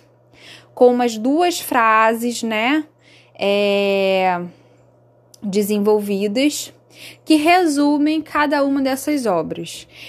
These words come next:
E a proposta diz assim: "Com base nesses exemplos e em outros que você pode pesquisar,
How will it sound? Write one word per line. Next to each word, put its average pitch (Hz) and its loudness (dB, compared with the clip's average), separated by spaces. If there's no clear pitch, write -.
E 294 2
a 311 6
proposta 311 2
diz 294 2
assim: 185 -4
"Com 277 -2
base 302 2
nesses 240 -2
exemplos 208 -4
e 269 4
em 285 4
outros 262 2
que 233 -2
você 233 -6
pode 226 -2
pesquisar, 247 0